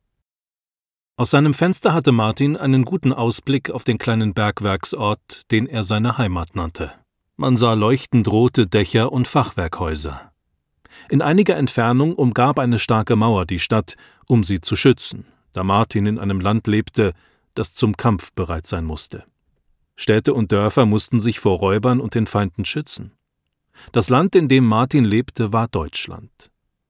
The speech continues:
Doch es war nicht das, was man heute unter Deutschland versteht,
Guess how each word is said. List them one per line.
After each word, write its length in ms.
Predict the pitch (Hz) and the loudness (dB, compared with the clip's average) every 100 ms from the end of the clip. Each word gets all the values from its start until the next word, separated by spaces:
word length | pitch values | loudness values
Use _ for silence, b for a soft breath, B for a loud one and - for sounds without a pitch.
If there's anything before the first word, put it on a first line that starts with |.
| _ _ | _ _
Doch 160 | 90 87 | -4 -4
es 180 | 90 101 | -4 -2
war 140 | 92 | -2
nicht 300 | 90 98 - | -2 -4 -4
das, 280 | 101 - - | -4 -4 -8
was 160 | 95 | -8
man 180 | - 92 | -4 0
heute 300 | 104 127 110 | 2 0 -2
unter 240 | 98 90 87 | -6 -6 -6
Deutschland 420 | 82 - 92 82 | -6 -6 -8 -6
versteht, 560 | 98 - 104 92 - | -6 -4 -2 -2 -6